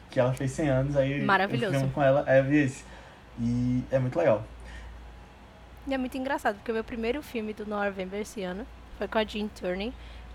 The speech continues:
Speaker 2: mas era um western.
Speaker 1: Eita!
Speaker 2: <laughs>
Speaker 1: Foi qual?
Speaker 2: Pô, agora eu esqueci o nome, peraí, que foi, foi no começo, é, alguma coisa, Valley, só, deixa eu só conferir aqui, muitos filmes.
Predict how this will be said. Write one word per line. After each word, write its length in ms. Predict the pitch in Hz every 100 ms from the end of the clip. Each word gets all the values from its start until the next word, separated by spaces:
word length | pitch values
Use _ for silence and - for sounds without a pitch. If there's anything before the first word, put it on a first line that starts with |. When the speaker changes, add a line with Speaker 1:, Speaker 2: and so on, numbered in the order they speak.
| -
Speaker 2:
mas 220 | 233 247
era 180 | 220 233
um 200 | 269 294
western. 480 | 202 - - 185 202 - - - - - - - - - -
Speaker 1:
Eita! 320 | 294 269 190 - - - - - - - - -
Speaker 2:
<laughs> 300 | 339 330 - - - 571 605 - - - - - - -
Speaker 1:
Foi 160 | 170
qual? 300 | 175 180 143 131 - - - - - - - -
Speaker 2:
Pô, 80 |
agora 180 | 247 233
eu 40 | 254
esqueci 280 | 294 269
o 40 | 285
nome, 180 | 196 190
peraí, 280 | 214 208 190
que 100 | 214
foi, 360 | - 220 220 185
foi 100 | -
no 80 | 214
começo, 460 | - 220 190 208 233 233 - - -
é, 220 | 202 202
alguma 240 | 196 233
coisa, 680 | 233 214 214 233 226 196 170 - - - - - - 214 196
Valley, 480 | 208 185 208 226 233
só, 120 | - - -
deixa 140 | - -
eu 40 |
só 240 | - - -
conferir 300 | 226 - -
aqui, 200 | - - - - - -
muitos 180 | 208 -
filmes. 280 | - 233